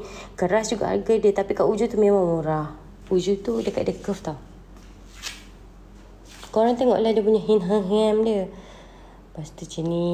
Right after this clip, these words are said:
macam ni. Pokok, pokok ni pun beli kat Uju juga. Uju, U J U, Uju. Uju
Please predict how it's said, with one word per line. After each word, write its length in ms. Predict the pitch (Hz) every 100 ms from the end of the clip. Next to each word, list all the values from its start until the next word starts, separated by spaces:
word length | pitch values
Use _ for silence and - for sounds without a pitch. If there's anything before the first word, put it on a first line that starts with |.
| 175 175
macam 160 | 170 170
ni. 160 | 170 170 170 170 165 - - - -
Pokok, 400 | 175 175 - - -
pokok 320 | - 185 - 202
ni 80 |
pun 160 | 226 233
beli 160 | 196 185
kat 80 |
Uju 320 | 185 190 185 175
juga. 240 | - 170 - - - - - - - - - - - - - - - - - - - - - - - - - - - -
Uju, 640 | 240 254 254 285 285 220
U 320 | 214 262 294 294
J 100 | 254 262 262 277
U, 320 | 220 - 233
Uju. 480 | 180 247 226 190 180 - - - - - - -
Uju 340 | 240 240 262